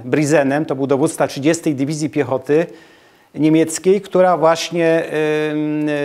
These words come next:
nad Bzurą, e, powstrzymała ten pierwszy atak, e, grupy operacyjnej generała, e, Knola Kownackiego i tam został,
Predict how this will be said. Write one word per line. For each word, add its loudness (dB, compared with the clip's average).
nad 2
Bzurą, 2
e, -12
powstrzymała 2
ten -2
pierwszy 0
atak, 0
e, 2
grupy 0
operacyjnej 0
generała, 2
e, 0
Knola 0
Kownackiego -2
i 0
tam 0
został, 0